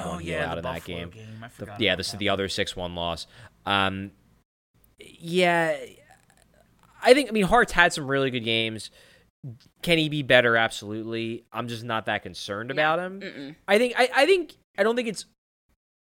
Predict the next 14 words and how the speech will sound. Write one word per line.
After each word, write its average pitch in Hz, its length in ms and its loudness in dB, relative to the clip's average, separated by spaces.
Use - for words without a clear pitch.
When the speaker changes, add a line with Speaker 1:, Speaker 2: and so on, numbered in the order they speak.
Speaker 2:
unreasonable 127 1040 -2
to 120 160 -8
say 107 300 0
that 92 140 -8
he's 92 160 -12
been 90 240 -12
disappointing 80 640 -14
so - 280 -18
far, - 300 -14
but 120 260 4
Speaker 1:
Okay. - 80 -12
Speaker 2:
he's 151 240 -2
also, 156 460 2
like, 127 240 4